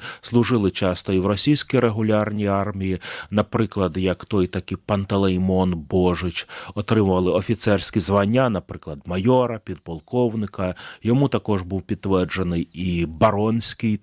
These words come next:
титул. От, тобто певний вишкіл у межах російського війська уже був. А користуючись тим, що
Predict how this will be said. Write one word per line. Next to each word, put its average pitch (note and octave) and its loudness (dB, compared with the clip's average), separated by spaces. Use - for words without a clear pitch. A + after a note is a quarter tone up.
титул. A2 0
От, G#2+ 4
тобто C#3 2
певний A2+ 0
вишкіл C3 2
у A#2 0
межах A#2 2
російського G#2+ 0
війська G#2 0
уже G#2 2
був. E2 -2
А A2+ 4
користуючись B2 0
тим, A2+ 2
що G2+ 2